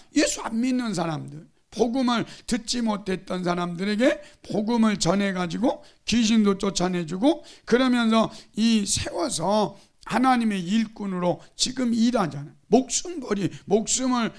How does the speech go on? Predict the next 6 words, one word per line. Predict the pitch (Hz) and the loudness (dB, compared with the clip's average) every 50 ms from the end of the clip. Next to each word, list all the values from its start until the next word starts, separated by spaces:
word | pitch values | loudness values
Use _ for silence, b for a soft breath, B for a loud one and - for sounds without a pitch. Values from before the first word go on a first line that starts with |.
| B B B | B B B
뭐 | - 202 214 208 202 | -6 -4 -2 -2 -2
이렇게 | 196 - - 190 190 156 | -4 -4 -4 -6 -4 -2
정말로 | 151 151 185 202 208 208 202 202 196 190 165 B B B B - | -4 -2 0 0 0 0 0 0 -2 -4 -6 B B B B -6
이 | 196 214 214 202 196 - - | -4 -2 -2 -2 -4 -4 -6
아깝지 | - 320 - - 226 233 214 - - 202 | -8 -10 -4 -2 0 0 0 -2 -2 -2
않게 | 196 190 175 147 - 185 208 220 208 165 | -2 -2 -2 -4 -2 -2 0 0 -2 -4